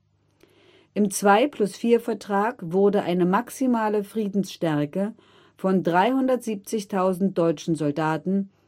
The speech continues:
als völkerrechtlich bindend festgelegt. In der Bundeswehr dienten im Juli zweitausendneun zweihundertfünfzigtausend Soldaten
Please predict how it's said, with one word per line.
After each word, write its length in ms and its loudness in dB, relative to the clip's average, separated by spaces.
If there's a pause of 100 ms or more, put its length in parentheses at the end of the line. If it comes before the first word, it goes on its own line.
(140)
als 260 -2
völkerrechtlich 1000 0
bindend 500 2
festgelegt. 920 -4 (2000)
In 120 4
der 120 8
Bundeswehr 600 6
dienten 460 -2
im 140 2
Juli 340 2
zweitausendneun 1120 0
zweihundertfünfzigtausend 1500 -2
Soldaten 760 -2